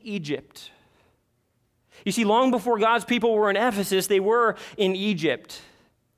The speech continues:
And this really is the background of this word. The, the Lord was forming, you see, a people for himself by his grace.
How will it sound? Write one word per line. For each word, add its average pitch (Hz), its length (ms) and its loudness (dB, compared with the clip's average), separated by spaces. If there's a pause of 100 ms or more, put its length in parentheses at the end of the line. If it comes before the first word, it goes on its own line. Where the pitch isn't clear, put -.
(280)
And 170 120 2
this 240 160 -2
really 269 400 0
is 240 300 2
the 180 100 -2
background 208 760 0
of 202 300 0
this 196 340 0 (300)
word. 165 680 2 (240)
The, 196 100 0
the 185 100 0
Lord 247 360 4
was 233 160 0
forming, 247 480 0
you 196 80 2
see, 202 160 0
a 185 60 4
people 240 420 0
for 190 160 0
himself 185 640 0
by 214 220 2
his 170 260 0
grace. - 640 -4